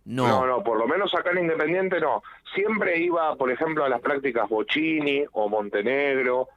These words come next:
Speaker 2: o alguna gloria de Independiente y charlaba de fútbol con él, le recomendaba algo, le daba un consejo, pero de manera formal, por lo menos acá no.
Speaker 1: Bueno, y después, acá,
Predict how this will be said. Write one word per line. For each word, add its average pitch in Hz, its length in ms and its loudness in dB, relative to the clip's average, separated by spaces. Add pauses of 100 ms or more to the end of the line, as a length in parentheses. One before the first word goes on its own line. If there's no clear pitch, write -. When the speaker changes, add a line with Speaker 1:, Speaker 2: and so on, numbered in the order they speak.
(120)
Speaker 2:
o 110 140 0
alguna 127 340 0
gloria 135 400 0
de 117 60 0
Independiente 123 640 0
y 127 60 -2
charlaba 117 500 0
de 107 80 0
fútbol 113 340 0
con 107 180 0
él, 143 340 0
le 113 80 0
recomendaba 107 800 0
algo, 123 240 0
le 104 100 2
daba 113 160 2
un 107 120 -2
consejo, 120 640 -2 (280)
pero 104 220 2
de 107 80 2
manera 127 380 0
formal, 156 760 0 (140)
por 113 140 0
lo 113 80 2
menos 147 260 0
acá 147 240 0
no. 143 200 0 (440)
Speaker 1:
Bueno, 139 580 2 (300)
y 214 160 0
después, 170 640 2 (120)
acá, 170 600 2